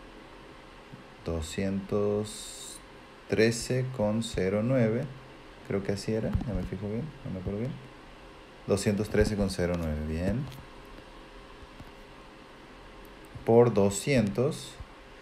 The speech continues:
y eso les va a salir cuarenta y dos mil seiscientos dieciocho pesos. Y ahora vamos a Lemon Cash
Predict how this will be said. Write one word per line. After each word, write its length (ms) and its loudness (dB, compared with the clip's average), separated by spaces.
y 60 2
eso 160 4
les 160 8
va 100 8
a 40 8
salir 420 6
cuarenta 520 6
y 40 8
dos 200 4
mil 240 4
seiscientos 720 2
dieciocho 540 2
pesos. 340 -2
Y 80 2
ahora 220 12
vamos 440 8
a 240 6
Lemon 340 4
Cash 400 6